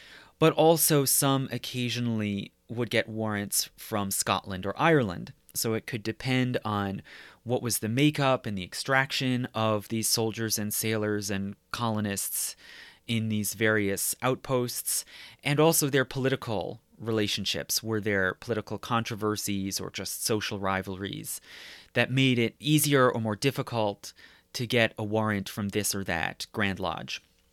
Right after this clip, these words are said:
Now, North America is probably where Freemasonry spread the fastest of any of these overseas British domains. And there was, for one thing, just a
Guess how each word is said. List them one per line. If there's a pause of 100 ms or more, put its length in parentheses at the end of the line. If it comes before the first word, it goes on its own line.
Now,
North
America (140)
is
probably
where
Freemasonry
spread (260)
the
fastest (120)
of
any
of
these (100)
overseas
British
domains. (1000)
And
there
was,
for
one
thing,
just
a